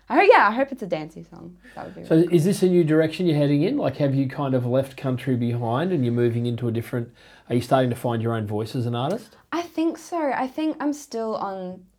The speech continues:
Speaker 1: that journey of finding what my sound is. I mean, I still haven't, you know, completely figured it all out, 'cause I'm still writing. Occasionally I'll whip up the old country song and I'm like, "Oh, there, there it is again." Or,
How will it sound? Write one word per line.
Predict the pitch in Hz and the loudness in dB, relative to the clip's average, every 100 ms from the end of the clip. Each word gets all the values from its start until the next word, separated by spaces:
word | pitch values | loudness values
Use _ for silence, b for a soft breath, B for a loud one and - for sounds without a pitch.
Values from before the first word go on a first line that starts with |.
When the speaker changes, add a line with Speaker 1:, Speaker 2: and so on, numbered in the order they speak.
| _ | _
Speaker 1:
that | 196 180 - - | -4 -4 -4 -12
journey | - 180 170 175 170 | -12 -8 -6 -6 -6
of | 175 | -10
finding | - 160 160 160 160 151 156 160 180 | -12 -12 -10 -10 -8 -8 -8 -10 -10
what | 180 165 - | -6 -6 -6
my | 160 160 | -12 -14
sound | - 151 147 151 | -16 -14 -12 -10
is. | 147 151 156 | -10 -10 -10
I | 156 | -10
mean, | 151 143 | -10 -12
I | 175 | -12
still | 180 180 | -10 -10
haven't, | 165 160 156 147 b b b b b b _ | -10 -10 -12 -14 b b b b b b _
you | 170 | -8
know, | 170 151 | -8 -8
completely | 175 170 - 170 | -12 -14 -12 -12
figured | 165 165 165 | -12 -10 -10
it | 156 | -8
all | 147 143 | -8 -8
out, | 135 127 - | -8 -10 -12
'cause | - 180 | -14 -8
I'm | 180 | -8
still | 180 311 | 0 4
writing. | 277 208 185 185 - | 6 6 4 -4 -10
Occasionally | - 185 180 180 | -8 -6 -4 -4
I'll | 165 165 | -2 -2
whip | 175 185 | -4 -4
up | - | -6
the | 180 | -4
old | 160 165 | -4 -4
country | - 175 180 180 | -8 -12 -10 -12
song | 175 160 | -12 -10
and | 160 | -8
I'm | |
like, | 165 165 | -6 -2
"Oh, | 269 240 180 175 | 4 6 4 0
there, | 214 214 - b b | -4 -4 -8 b b
there | 226 214 | 0 2
it | |
is | 220 | 2
again." | 226 214 180 180 | 2 0 -2 -2
Or, | 180 175 | -2 -2